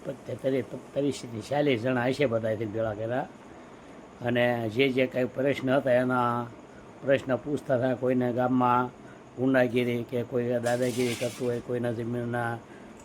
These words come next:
ડખા હાલતા હોય, કોઈ એવું કોઈ વા-, પણ ગરાઈજીની અંદર આમ એક અમારે શાંતિ છે કે ભાઈ એવું કોઈ માથાભારે માણસ કે એવું કોઈ કાંઈ છે નહીં, બરાબર? તો સાહેબે સારી રીતે અમારે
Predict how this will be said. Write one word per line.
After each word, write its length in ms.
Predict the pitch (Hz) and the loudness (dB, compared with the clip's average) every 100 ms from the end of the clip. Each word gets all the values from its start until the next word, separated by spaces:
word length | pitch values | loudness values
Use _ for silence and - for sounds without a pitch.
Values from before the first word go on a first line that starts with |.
| 120 | 0
ડખા 280 | 120 120 | 0 4
હાલતા 320 | 123 120 120 123 | 4 4 2 -2
હોય, 120 | 117 | -2
કોઈ 140 | 117 | -2
એવું 220 | 117 113 | -2 -2
કોઈ 160 | 131 123 | -2 0
વા-, 200 | 117 113 110 - - - - - | 0 -2 -8 -14 -18 -18 -20 -2
પણ 480 | 123 117 117 113 113 - - - - | 0 0 0 -2 -6 -12 -20 -20 -2
ગરાઈજીની 560 | 117 139 143 131 139 135 | 4 8 8 8 4 4
અંદર 280 | 135 135 139 | 4 4 6
આમ 180 | 139 131 | 4 2
એક 200 | 139 139 | 2 0
અમારે 300 | 131 131 123 | 0 0 0
શાંતિ 400 | 131 139 127 123 | 2 2 0 -4
છે 160 | 113 | -4
કે 0 | |
ભાઈ 460 | 107 117 120 120 120 - - - - | -4 -4 -4 -4 -6 -8 -18 -20 -4
એવું 320 | 131 139 131 - | 2 4 2 2
કોઈ 420 | 135 135 131 139 123 - - - - - - - - | 4 4 4 0 -8 -18 -20 -20 -20 -20 -20 -18 -4
માથાભારે 600 | 131 135 135 120 135 127 | -2 0 2 4 4 4
માણસ 380 | 127 139 131 120 | 2 2 0 -2
કે 60 | - | -2
એવું 200 | 131 123 | 0 0
કોઈ 140 | 131 | -2
કાંઈ 240 | 127 127 117 | -2 -2 -4
છે 300 | - 135 120 | -2 0 2
નહીં, 200 | 120 104 | 0 0
બરાબર? 340 | 127 147 151 156 - - - - - - - | 2 2 2 -2 -8 -20 -20 -20 -20 -20 -6
તો 80 | 127 123 123 123 123 127 117 - | 0 4 6 4 0 -8 -14 2
સાહેબે 360 | 143 139 135 | 4 6 4
સારી 300 | 113 135 139 | 6 4 4
રીતે 240 | 135 135 131 | 2 0 0
અમારે 500 | 131 131 131 127 | 2 2 2 0